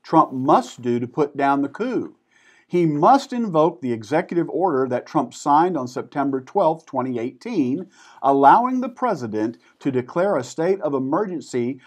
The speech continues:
related to foreign intervention in U S elections.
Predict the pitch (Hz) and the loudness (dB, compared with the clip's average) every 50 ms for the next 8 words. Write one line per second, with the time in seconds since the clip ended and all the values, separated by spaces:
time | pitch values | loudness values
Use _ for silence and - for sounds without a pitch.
0 | _ - - 135 139 139 135 131 131 143 165 202 220 220 226 190 - - 147 120 | _ -6 -2 0 0 0 0 0 0 2 2 2 2 0 -4 -8 -6 -6 -6 -6
1 | - - - 160 165 185 202 214 214 208 175 151 180 185 180 - 185 175 160 151 | -6 -4 -2 0 2 2 2 0 -2 -6 -4 -2 -2 -2 -2 -4 -6 -6 -6 -6
2 | 160 208 233 226 208 - - 131 123 135 139 - _ _ _ - 139 131 131 127 | -8 -6 -6 -8 -8 -8 -6 -6 -4 -4 -6 -8 _ _ _ -10 -8 -4 -2 -2
3 | 120 120 139 185 214 226 233 233 - 156 165 175 175 - - - - - 139 135 | -2 -2 -2 -2 -2 -2 -2 -2 -2 -2 -2 -2 -4 -6 -14 -20 -12 -8 -6 -4
4 | 120 - 143 160 170 - - - - 107 95 87 82 80 82 - - - | 2 4 4 4 4 2 -6 -14 -12 -12 -12 -12 -14 -16 -18 -20 -20 -20